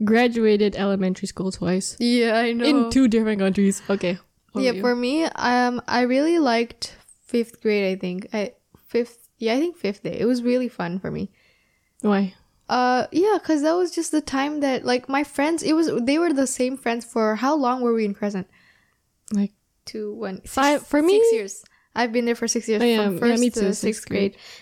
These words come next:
Speaker 2: And, like, I felt like they were, it was all equally fun 'cause you, I still had the mindset of a, of a kid. So
Speaker 1: Mm-hmm.
Speaker 2: everything is just fun. But when you get older, like, when I was starting fifth grade, sixth grade, there's a little bit more drama. But,
Speaker 1: Mm-hmm.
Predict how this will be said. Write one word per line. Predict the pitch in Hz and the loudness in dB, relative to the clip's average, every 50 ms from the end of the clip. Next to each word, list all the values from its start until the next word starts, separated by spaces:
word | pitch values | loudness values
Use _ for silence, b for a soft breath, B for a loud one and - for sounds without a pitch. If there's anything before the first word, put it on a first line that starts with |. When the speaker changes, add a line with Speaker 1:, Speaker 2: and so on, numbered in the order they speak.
| B B B | B B B
Speaker 2:
And, | 220 233 233 233 220 | -2 0 0 0 0
like, | 214 226 220 | 0 -2 -2
I | 214 214 233 220 | -2 -2 -4 -2
felt | - 254 254 240 | -2 -2 0 0
like | 233 233 226 - - - | 0 -2 -4 -6 -12 -10
they | 233 226 247 262 285 | -6 -2 0 2 2
were, | 302 294 277 - - _ _ - | 2 2 0 -2 -4 _ _ -4
it | 262 277 | -2 0
was | 277 269 247 - | 0 0 -2 0
all | - 240 247 240 247 | 0 0 0 0 0
equally | 214 247 226 240 240 226 214 | -2 -4 -4 -4 -4 -4 -4
fun | - - 233 240 254 | -4 -2 -2 -2 -2
'cause | - - 240 214 233 - | -2 -2 -2 -2 -4 -10
you, | - - 240 247 262 262 - - | -6 0 2 2 2 2 0 0
I | 240 247 | -2 -2
still | - 302 294 | 0 0 0
had | 262 277 233 | 0 0 -2
the | 233 | -2
mindset | 220 226 226 240 226 - 240 220 - | -2 -2 -2 -4 -4 -6 -6 -4 -2
of | 226 214 214 - - | -4 -4 -4 -2 -2
a, | 220 214 208 208 b b b b b b b | 0 0 0 -2 b b b b b b b
of | b 226 226 | b -2 -2
a | 220 | -2
kid. | 220 - - 233 240 220 190 208 - b b b b 240 226 | -4 -2 0 2 2 2 0 -2 -8 b b b b -8 -6
So | 226 226 214 262 247 | -4 -2 -2 0 0
Speaker 1:
Mm-hmm. | 220 - - | -2 -2 -2
Speaker 2:
everything | 247 233 254 254 240 247 226 | -2 0 0 0 2 0 0
is | 220 208 | -2 -4
just | - - 220 - - - | -4 -4 -4 -4 -4 -2
fun. | 254 247 220 202 196 196 196 | -2 0 0 0 -2 -2 -2
But | 214 202 - - - - - | -2 -2 -4 -6 -10 -12 -6
when | - 240 247 220 | -2 0 0 0
you | 220 202 | 0 0
get | 233 226 196 - | 0 -2 -2 -2
older, | 214 214 214 220 233 254 262 269 | -2 -2 0 0 0 0 0 -2
like, | 269 220 214 - | -4 -4 -4 -2
when | 214 214 202 202 | -2 0 0 0
I | 202 | 0
was | 202 214 - | -2 -2 -2
starting | - 208 196 208 | -2 -2 -2 -2
fifth | 202 - 254 240 233 - - | -4 -2 -2 -2 -2 -2 -4
grade, | - 233 214 202 202 - | -2 0 0 0 0 -2
sixth | - 226 220 | -4 -4 -2
grade, | - 220 202 | -2 -2 0
there's | 202 220 220 - | 0 -2 -2 0
a | 220 | 0
little | 220 220 | 0 2
bit | 208 202 190 | 0 0 0
more | 196 190 196 | 0 0 0
drama. | 180 190 180 180 180 185 - B B B B B B | 0 -2 0 0 -2 -2 -4 B B B B B B
But, | - 214 220 247 247 | -2 0 0 0 -2
Speaker 1:
Mm-hmm. | 240 240 247 | -4 -6 -8